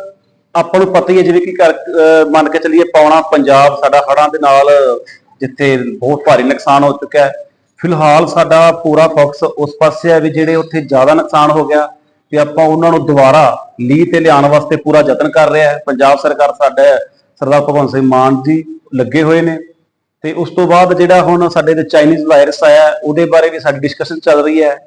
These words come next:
ਉਹ ਵੀ ਪੂਰਾ ਇੱਥੇ ਨੁਕਸਾਨ ਜਿਹੜਾ ਹੋਇਆ, ਉਹਦੀ ਵੀ ਅਸੀਂ ਮਤਲਬ ਇੱਕ ਜਿਹੜਾ ਖੇਤੀਬਾੜੀ ਮਹਿਕਮਾ ਹੈ, ਉਹ ਪਿੰਡਾਂ ਦੇ ਵਿੱਚ ਲੱਗੇ ਹੋਏ ਨੇ, ਲਿਸਟਾਂ ਤਿਆਰ ਕਰ ਰਹੇ ਹਾਂ।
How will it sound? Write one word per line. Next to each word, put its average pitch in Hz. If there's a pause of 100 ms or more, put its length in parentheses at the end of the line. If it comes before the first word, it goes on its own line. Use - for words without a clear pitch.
(140)
ਉਹ 151
ਵੀ 175
ਪੂਰਾ 151
ਇੱਥੇ 147
ਨੁਕਸਾਨ 139
ਜਿਹੜਾ 139
ਹੋਇਆ, 135
ਉਹਦੀ 143
ਵੀ 151
ਅਸੀਂ 143 (480)
ਮਤਲਬ 139
ਇੱਕ 139
ਜਿਹੜਾ 143
ਖੇਤੀਬਾੜੀ 156
ਮਹਿਕਮਾ 156
ਹੈ, 113 (320)
ਉਹ 160
ਪਿੰਡਾਂ 147
ਦੇ 175
ਵਿੱਚ 151
ਲੱਗੇ 139
ਹੋਏ 156
ਨੇ, 156 (300)
ਲਿਸਟਾਂ 139
ਤਿਆਰ 143
ਕਰ 139
ਰਹੇ 143
ਹਾਂ। 139